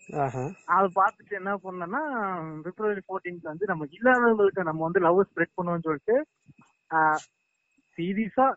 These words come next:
Speaker 2: தெரிஞ்சவங்க கிட்ட மட்டும் மணி கலெக்ட் பண்ணி ஆயிரம் ரூபாய் கலெக்ட் பண்ணேன்.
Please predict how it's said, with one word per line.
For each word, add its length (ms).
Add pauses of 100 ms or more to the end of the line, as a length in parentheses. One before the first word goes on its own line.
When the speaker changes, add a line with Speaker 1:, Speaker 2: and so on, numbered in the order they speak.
Speaker 2:
தெரிஞ்சவங்க 400
கிட்ட 200
மட்டும் 340
மணி 180
கலெக்ட் 320
பண்ணி 340 (640)
ஆயிரம் 300
ரூபாய் 180
கலெக்ட் 340
பண்ணேன். 320